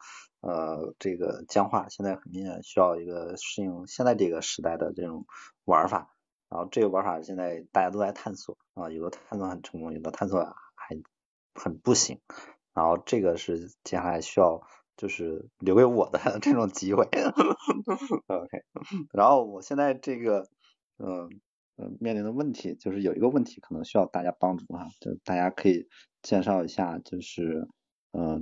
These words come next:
这个有关，嗯，这方面的编辑，然后可以多介绍认识一下。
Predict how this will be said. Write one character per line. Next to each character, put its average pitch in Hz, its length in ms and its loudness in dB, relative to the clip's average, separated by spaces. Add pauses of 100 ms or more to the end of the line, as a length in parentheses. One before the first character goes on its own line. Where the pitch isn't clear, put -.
(100)
这 90 200 4
个 82 280 0
有 80 180 0
关， 87 480 2 (300)
嗯， 87 340 -4
这 - 100 -2
方 98 140 2
面 98 140 6
的 85 80 0
编 104 340 2
辑， 113 240 -2 (520)
然 82 140 -4
后 82 280 0
可 - 160 -6
以 80 160 -6 (100)
多 - 160 0
介 87 160 0
绍 85 300 0
认 92 160 2
识 - 140 -6
一 76 100 -6
下。 - 180 -12